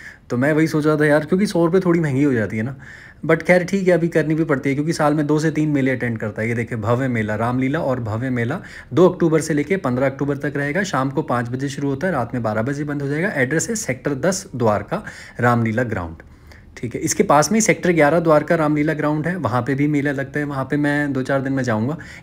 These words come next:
ये सिक्योरिटी चेक इन करते ही जैसे आप आएंगे, वहाँ सामने चेक-, सिक्योरिटी चेक इन हो रहा था।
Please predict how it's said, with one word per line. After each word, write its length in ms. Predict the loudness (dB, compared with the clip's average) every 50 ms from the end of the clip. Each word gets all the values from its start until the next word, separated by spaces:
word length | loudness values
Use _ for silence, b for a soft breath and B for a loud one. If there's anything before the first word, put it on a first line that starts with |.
| B
ये 60 | 2 2
सिक्योरिटी 400 | 2 2 2 2 2 2 2 0
चेक 220 | -2 -2 -2 -2
इन 100 | -2 -2
करते 280 | 0 -2 -2 -2 -2 -2
ही 100 | -2 -2
जैसे 260 | -2 -2 -2 0 0
आप 200 | 0 0 -2 -2
आएंगे, 240 | -4 -4 -4 -4 -4
वहाँ 200 | -2 -2 -2 0
सामने 320 | 0 0 0 0 0 0
चेक-, 200 | -2 -2 -4 -4
सिक्योरिटी 360 | -4 -4 0 0 0 0 -2
चेक 220 | -2 -4 -4 -4 -2
इन 80 | -2
हो 80 | -2 -2
रहा 120 | -2 -4
था। 140 | -6 -8